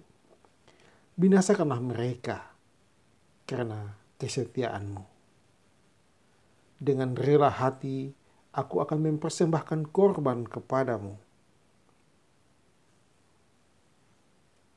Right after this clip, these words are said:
Bersyukurlah sebab namamu baik, ya Tuhan. Sebab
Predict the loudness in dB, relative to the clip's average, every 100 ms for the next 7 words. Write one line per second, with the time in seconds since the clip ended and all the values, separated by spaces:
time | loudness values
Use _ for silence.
0 | _ _ _ _ _ 0 4 4 4 2
1 | 2 -4 -10 -12 -10 0 2 2 -2 -6
2 | _ _ -10 -4 -2 0 0 -2 -2 0
3 | 0 -2 -6 _ _ _ _ _ _ _
4 | _ _ _ _ _ _ -4 -4 -4 -8
5 | -8 -12 -14 -20 _ _ _ _ _ _
6 | _ _ _ _ _ _ _ _ _ -12
7 | -8 0 2 2